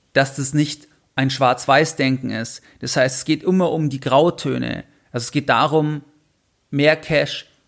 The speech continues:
weniger Cash, wie ist deine Situation, wie kannst du mit Schwankungen umgehen, weil ja, bei Cash hast du einfach die Schwankungen nicht.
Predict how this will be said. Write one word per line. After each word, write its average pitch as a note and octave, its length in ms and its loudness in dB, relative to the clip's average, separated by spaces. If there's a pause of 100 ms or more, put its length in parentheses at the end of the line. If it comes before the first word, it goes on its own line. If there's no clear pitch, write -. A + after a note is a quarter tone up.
(160)
weniger D#3 420 2
Cash, - 420 -2 (300)
wie E3 180 -4
ist - 160 -2
deine D3 240 2
Situation, D3+ 920 -2 (800)
wie F3 420 -2
kannst D3 260 0
du D3+ 60 2
mit C#3+ 100 4
Schwankungen D#3 500 0
umgehen, D3 580 -2 (260)
weil C3 240 2
ja, D3 400 0 (140)
bei C#3+ 80 0
Cash E3+ 320 -2
hast - 260 -2
du D#3+ 60 -2
einfach C#3+ 220 0
die C3+ 100 0
Schwankungen C3 520 0
nicht. B2+ 240 -4